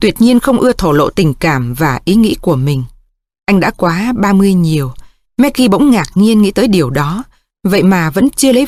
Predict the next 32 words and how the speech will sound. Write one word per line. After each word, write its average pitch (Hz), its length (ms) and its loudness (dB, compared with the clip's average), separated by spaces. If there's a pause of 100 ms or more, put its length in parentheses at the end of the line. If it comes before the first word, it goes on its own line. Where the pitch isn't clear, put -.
vợ. 160 200 -4 (880)
Rồi 143 520 -2 (260)
Jake 277 200 -2 (180)
và 156 180 0
Huy 214 200 0
ghi 202 120 0
tới, 180 360 -4 (360)
cả 190 100 0
hai 240 340 0
đều 170 320 0
là 147 120 -2
bản 139 220 -4
sao 202 300 -2
y 202 140 0
hệt 165 240 -4
của 131 140 -4
Bob, 175 240 -2 (400)
có 302 120 0
điều 202 160 2
là 160 140 2
dịu 147 280 -2
dàng 147 300 -4
hơn, 214 300 -2 (300)
họ 208 60 2
mỉm 196 180 2
cười 175 180 0
bẽn 165 220 -2
lẽn 262 360 -2
khi 226 120 -2
thấy 190 380 -2
em 190 180 0
gái. 175 360 -4